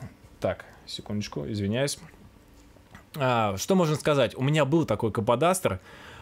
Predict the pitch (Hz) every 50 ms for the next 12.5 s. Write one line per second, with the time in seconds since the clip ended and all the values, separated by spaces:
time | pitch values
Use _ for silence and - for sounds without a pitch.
0 | - - 107 107 104 107 98 143 151 139 - - - 185 220 208 175 - - 135
1 | 117 - - 190 185 156 147 139 135 127 - - 147 147 190 208 175 120 123 151
2 | 170 151 113 107 131 147 143 127 - 127 117 117 110 107 113 - - 135 135 131
3 | 104 120 120 127 143 151 143 127 - 113 107 113 120 117 - - - - - 117
4 | 107 95 85 80 - - 110 104 95 - - 107 104 110 139 170 175 170 131 107
5 | - - 135 113 - - - 131 117 92 82 80 76 - - - - - - -
6 | - 113 117 139 156 156 139 131 120 107 120 117 117 127 - - 135 113 95 87
7 | 82 - - - 67 - - - - - - - - - 104 101 101 104 - 180
8 | 180 190 170 160 151 147 139 131 135 135 147 156 143 - - - 120 110 117 123
9 | 120 135 139 143 131 127 117 110 104 98 78 - - - 104 98 98 113 147 185
10 | 196 160 127 - - 110 101 95 - 101 - - 104 101 95 98 117 139 147 131
11 | 113 104 107 107 127 127 - 120 107 98 104 123 135 131 107 98 87 - - 98
12 | 95 90 - 98 98 - - 85 73 -